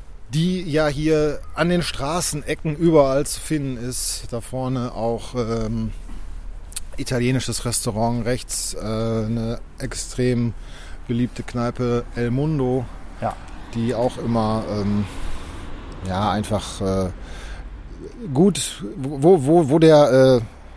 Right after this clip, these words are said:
Speaker 1: wo was los ist,
Speaker 2: Wo
Speaker 1: wo,
Speaker 2: was,
Speaker 1: wo,
Speaker 2: wo
Speaker 1: wo
Speaker 2: was,
Speaker 1: der,
Speaker 2: ja.
Speaker 1: wo der, wo der, wo der Papst boxt, wo einfach das, das
Speaker 2: Im
Speaker 1: sich das,
Speaker 2: Kettenhemd.
Speaker 1: das, das Leben,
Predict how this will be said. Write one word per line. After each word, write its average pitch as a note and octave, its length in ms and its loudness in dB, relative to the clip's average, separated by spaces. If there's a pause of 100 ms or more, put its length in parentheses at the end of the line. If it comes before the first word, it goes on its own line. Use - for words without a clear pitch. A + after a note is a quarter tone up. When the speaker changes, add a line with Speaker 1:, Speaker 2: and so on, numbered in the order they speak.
(500)
Speaker 1:
wo D#3 120 6
was E3+ 220 6
los F#3 320 8
ist, B2 300 2
Speaker 2:
Wo D3 120 8
Speaker 1:
wo, - 20 6
Speaker 2:
was, C3+ 200 6
Speaker 1:
wo, D3+ 100 2
Speaker 2:
wo E3 100 4
Speaker 1:
wo - 40 4
Speaker 2:
was, D3 80 2
Speaker 1:
der, D3 120 6
Speaker 2:
ja. D3 180 6
Speaker 1:
wo D3 60 -2
der, C#3+ 240 0
wo C3+ 80 -4
der, C3+ 260 2
wo C3 120 -2
der C3+ 180 4
Papst C3+ 560 -2
boxt, - 420 0
wo G#2+ 140 -2
einfach A2+ 260 -6
das, - 320 -6
das A2+ 140 -2
Speaker 2:
Im C3+ 80 2
Speaker 1:
sich A#2+ 80 0
das, C3 220 2
Speaker 2:
Kettenhemd. F#2 320 -2
Speaker 1:
das, - 260 -6
das - 200 -8
Leben, G#2 340 -2